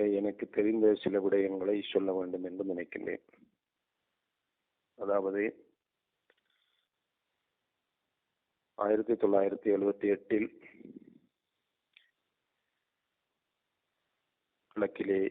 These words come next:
சூறாவளி வீசியது. அப்போது தோழர் ரோ ந. விஜயவீர அவர்கள் கட்சியின் தலைவராக இருந்தார்கள்.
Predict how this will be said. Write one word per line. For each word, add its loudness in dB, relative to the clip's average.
சூறாவளி 0
வீசியது. -6
அப்போது -2
தோழர் 0
ரோ 6
ந. -4
விஜயவீர -2
அவர்கள் -4
கட்சியின் -6
தலைவராக 2
இருந்தார்கள். -6